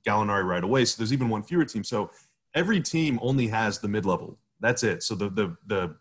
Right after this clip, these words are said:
the playing ground is equal here. Now you'd think, okay, the Mavs have Luka and K P. They got a bunch of stars. This is a great team, so everyone's gonna wanna come here. But at the same time,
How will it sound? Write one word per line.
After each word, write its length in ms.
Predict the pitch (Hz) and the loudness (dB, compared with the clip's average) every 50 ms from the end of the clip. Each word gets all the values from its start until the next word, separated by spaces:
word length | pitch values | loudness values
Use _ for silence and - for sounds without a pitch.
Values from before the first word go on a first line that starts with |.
| _ _ _ _ _ _ | _ _ _ _ _ _
the 80 | - - | -20 -8
playing 300 | - - 180 185 180 170 | -2 0 4 4 4 6
ground 280 | 156 156 147 135 117 | 4 4 4 2 2
is 120 | 110 107 120 | 0 0 0
equal 260 | 131 127 - 104 92 | -2 -2 -2 -4 -4
here. 300 | 90 92 85 82 78 - _ _ _ _ _ _ _ _ _ _ _ _ _ _ _ | -4 -6 -8 -8 -10 -14 _ _ _ _ _ _ _ _ _ _ _ _ _ _ _
Now 180 | - 127 131 131 | -2 2 4 6
you'd 220 | 127 127 131 123 | 6 6 4 4
think, 200 | - - 151 139 | 2 0 0 2
okay, 380 | 143 131 - 135 120 113 110 110 - - - - _ - | 2 2 2 4 4 4 4 2 -2 -10 -20 -20 _ -14
the 60 | - 113 | -6 -2
Mavs 240 | 123 127 123 - | -2 0 0 0
have 140 | - 123 104 | 0 -2 0
Luka 240 | 107 120 117 113 123 | 0 0 0 0 0
and 120 | 110 107 | -2 -2
K 160 | - 113 107 104 | -2 -4 -4 -4
P. 180 | - - 117 | -4 -4 -2
They 120 | 107 101 98 | -2 0 -2
got 120 | 98 95 | -2 -2
a 40 | 90 | -2
bunch 160 | 95 92 - | -4 -6 -6
of 60 | - | -6
stars. 360 | - - - 101 98 95 90 | -4 0 2 2 2 2 0
This 120 | 90 92 92 | -4 -6 -6
is 60 | 87 | -6
a 20 | |
great 220 | 101 101 98 95 87 | -4 -4 -4 -4 -4
team, 220 | - 104 98 95 | -6 -8 -8 -6
so 120 | - 107 - | -6 -6 -4
everyone's 340 | 101 104 104 113 110 101 | -4 -2 0 0 -2 0
gonna 160 | - 120 104 95 | -2 -2 -2 -2
wanna 200 | 92 90 90 87 | -2 -4 -4 -4
come 240 | - 113 113 113 | -4 -4 -4 -2
here. 180 | 104 95 87 85 | -2 -4 -6 -6
But 180 | 80 82 104 107 | -4 -2 -2 -2
at 120 | 113 110 | -2 -2
the 60 | - | -2
same 260 | - - 131 120 107 | -2 0 0 0 -2
time, 580 | 95 - - 139 147 147 127 110 104 98 101 - | -2 -2 0 2 2 4 4 2 0 0 -2 -6